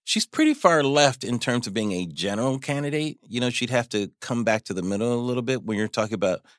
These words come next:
getting the votes in the middle. In terms of getting the progressive votes, she's got 'em, right? But when you're talking about all of America, I don't know if people necessarily agree with her in doing some of the,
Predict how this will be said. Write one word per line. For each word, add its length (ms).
getting 220
the 100
votes 280
in 60
the 60
middle. 220
In 260
terms 260
of 60
getting 180
the 60
progressive 480
votes, 240
she's 180
got 240
'em, 220
right? 260
But 120
when 100
you're 80
talking 280
about 200
all 240
of 80
America, 560
I 60
don't 100
know 60
if 120
people 460
necessarily 580
agree 240
with 140
her 120
in 120
doing 240
some 240
of 100
the, 300